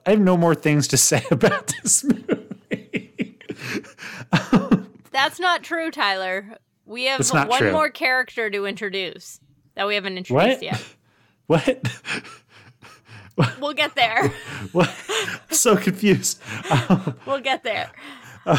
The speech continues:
Speaker 1: right.
Speaker 2: But for now, people can find us on the Twitter at Amateur Nerds.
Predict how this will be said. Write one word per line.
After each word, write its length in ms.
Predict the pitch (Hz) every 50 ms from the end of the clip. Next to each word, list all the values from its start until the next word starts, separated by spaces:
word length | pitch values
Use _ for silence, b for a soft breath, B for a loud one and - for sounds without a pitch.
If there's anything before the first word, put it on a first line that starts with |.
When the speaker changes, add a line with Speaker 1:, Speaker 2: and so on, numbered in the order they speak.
| - -
Speaker 1:
right. 260 | 175 175 165 160 151
Speaker 2:
But 180 | 294 285 285
for 180 | - - - 330
now, 320 | 302 302 285 285 294 302
people 340 | 302 - 349 302 254 294 359
can 140 | - 359 302
find 300 | - 320 285 285 285 262
us 140 | 302 311 -
on 220 | - 240 254 262
the 100 | 247 269
Twitter 320 | - - - 269 262 262 254
at 260 | 247 214 233 220 -
Amateur 420 | 202 220 214 214 233 - - 233 226
Nerds. 680 | 247 190 202 190 - 302 202 269 269 - - - -